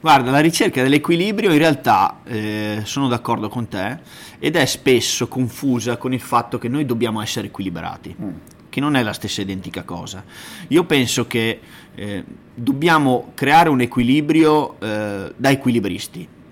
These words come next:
Speaker 1: perché la vita ti mette di fronte a dei saliscendi tante volte attesi,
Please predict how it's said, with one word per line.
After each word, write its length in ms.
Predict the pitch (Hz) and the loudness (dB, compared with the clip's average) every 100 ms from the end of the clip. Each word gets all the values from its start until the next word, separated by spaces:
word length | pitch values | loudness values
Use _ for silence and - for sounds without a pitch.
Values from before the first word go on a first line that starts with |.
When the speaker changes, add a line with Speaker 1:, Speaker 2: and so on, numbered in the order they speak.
| - | -8
Speaker 1:
perché 400 | 113 110 - 139 | -8 -6 0 2
la 120 | 143 | 2
vita 580 | 131 143 143 123 101 - | 2 0 2 -2 -2 -6
ti 120 | - 127 | -2 0
mette 240 | 117 101 | 0 -2
di 100 | 135 | -2
fronte 680 | 135 117 123 143 135 147 151 - - - - | -2 -2 0 -2 -2 -2 -4 -10 -20 -20 -8
a 380 | - 113 - - - - | -2 -2 -4 -8 -14 -14
dei 380 | 67 92 98 151 | -14 -6 0 2
saliscendi 800 | 139 143 - 151 156 147 143 - | 4 2 2 0 0 2 2 0
tante 260 | 127 120 127 | -4 -2 0
volte 560 | 123 120 104 113 104 - - - | 2 2 0 -4 -6 -8 -20 -18
attesi, 680 | - - 165 165 185 208 - | -16 -2 2 2 2 -4 -8